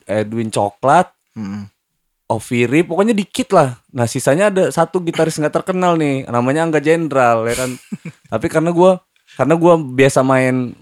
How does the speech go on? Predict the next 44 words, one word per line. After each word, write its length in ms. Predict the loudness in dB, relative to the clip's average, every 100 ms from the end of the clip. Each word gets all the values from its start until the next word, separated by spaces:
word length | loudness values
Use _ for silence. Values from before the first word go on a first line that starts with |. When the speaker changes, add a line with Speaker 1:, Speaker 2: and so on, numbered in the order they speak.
| _ -20 -20 -10
Speaker 1:
ya 160 | -2 0
kan, 240 | 2 0
dulu 160 | 0 0
kita 160 | 0
ngafe 480 | -2 0 0 0 -4
kan. 320 | 0 0 2
Speaker 2:
Iya. 320 | 0 -4 -10 -16 _ _
Speaker 1:
Jadi 260 | -4 -4
gua 240 | 0 0 2
ngerti 320 | 0 -4 -4
tuh. 340 | 0 0 -2 -10 _ _ _ _ _ _ _ _
Ya 100 | -2
udah 140 | 2 4
gua 140 | 4
main, 480 | 4 2 0 -2 -6
main 200 | -4 -2
sama 180 | 0 0
mereka, 220 | 0 0
terus 160 | 0 -2
jadwal 300 | 0 2 2
gua 120 | 2 0
tuh 80 |
padat 380 | 2 2 2 -2
sampai 260 | 0 0 2
gua 120 | 0
tuh 100 | 0
mikir, 400 | 0 -2 0 -2 -4 _ _ _ _ _ _ _ _ _ _ _ _ -4
"Ah, 180 | -2 -2 -8
ini 220 | -8 -4 -2
kok 200 | -4 -2
gua, 320 | 0 0 -2 _ -20 -20 _ _ _
gua 260 | -6 2 2
ning-, 260 | 2 -2
kayaknya 320 | -4 -2 0 0
gua 260 | 2 2 2
nggak 120 | 0
boleh." 400 | 2 2 4 2
Jadi 180 | 2 0
gua 160 | 4 2
nganggepnya 340 | 2 -2 -2 -2
gitu, 180 | -2 -2
Ki, 140 | -2 -2
waktu 220 | -2 -4
itu. 120 | -6